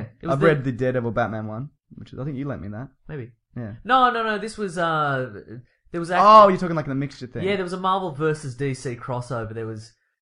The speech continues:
Speaker 1: there was a guy who could, who could, uh, travel between the two universes, and there was some sort of, uh, beings that represented the su-,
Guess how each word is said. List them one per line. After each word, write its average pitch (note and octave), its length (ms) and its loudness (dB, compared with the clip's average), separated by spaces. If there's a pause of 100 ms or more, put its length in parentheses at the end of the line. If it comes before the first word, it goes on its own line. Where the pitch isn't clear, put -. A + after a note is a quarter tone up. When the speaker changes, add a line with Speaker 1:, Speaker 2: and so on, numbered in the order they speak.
Speaker 1:
there B2 100 -8
was A2+ 140 -12
a A2+ 40 -10
guy A2+ 480 -4
who A2+ 120 -12
could, G#2 360 -14 (160)
who A2+ 120 -12
could, A2 280 -14
uh, G#2 260 -10 (680)
travel A2+ 340 -8
between G#2+ 460 -12
the G#2+ 60 -12
two A2 180 -12
universes, G#2 720 -12 (180)
and - 100 6
there A2 80 4
was G#2+ 120 2
some A2+ 160 -2
sort A2+ 180 -4
of, G2+ 180 -6
uh, G2+ 360 -8 (340)
beings A#2+ 400 -6
that A#2+ 140 -12
represented A2 840 -10 (160)
the A2+ 80 -16
su-, B2+ 220 -12